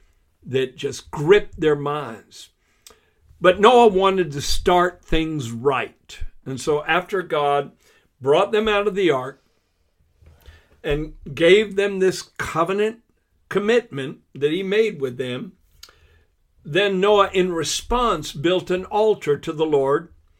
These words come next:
and took of every clean animal and of every clean bird. Notice that it was not just two of every animal in the ark. If you'll read it carefully, there was two of every unclean animal,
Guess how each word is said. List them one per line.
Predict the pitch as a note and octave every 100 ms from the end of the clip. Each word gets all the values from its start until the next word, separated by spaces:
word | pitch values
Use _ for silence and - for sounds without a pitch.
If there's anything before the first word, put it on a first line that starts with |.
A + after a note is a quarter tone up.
| _ _ _
and | C#3+ C#3
took | - -
of | D3
every | D#3+ F3 G3
clean | - - A3+ A3+ F#3+
animal | C#3 C3+ C#3+ D#3 E3+
and | E3 E3+
of | D#3
every | D#3+ D#3+
clean | D3+ - G3 G3+ F#3+
bird. | F3+ F#3+ C#3 B2
Notice | D#3 G3+ F#3 - - _ _ _ _ _
that | G#3+ D#3 D#3+
it | E3+
was | E3 D#3
not | G3 A#3+ A3+
just | D3+ D3 -
two | - F#3+
of | D#3 D3
every | C#3 C#3 C3+
animal | C3 B2 B2+
in | B2+ B2
the | A#2+
ark. | A2 G#2+ - - -
If | C#3 C#3
you'll | C#3
read | D3 F3+ F3
it | -
carefully, | F#3+ F#3+ F#3 C3+ C3
there | C3
was | C3 B2
two | - -
of | C#3+ C#3+
every | C#3 C3+ C#3 F3
unclean | A#3+ A#3+ - C#3+ B2
animal, | A#2+ A#2+ A#2+ C#3